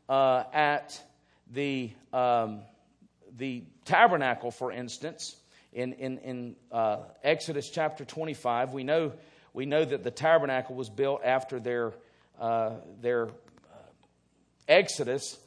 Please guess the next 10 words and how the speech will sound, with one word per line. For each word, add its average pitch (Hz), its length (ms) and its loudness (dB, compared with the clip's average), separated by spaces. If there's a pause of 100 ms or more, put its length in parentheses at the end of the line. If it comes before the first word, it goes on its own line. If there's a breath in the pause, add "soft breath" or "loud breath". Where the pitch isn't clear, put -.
(340 soft breath)
You, 143 140 -8
you 156 220 -8
see 226 300 -4
very 196 300 4
interesting 156 640 -6
language 143 520 -2
there 143 360 0 (520 soft breath)
because 156 540 0
the 131 100 -6
same, 185 640 -4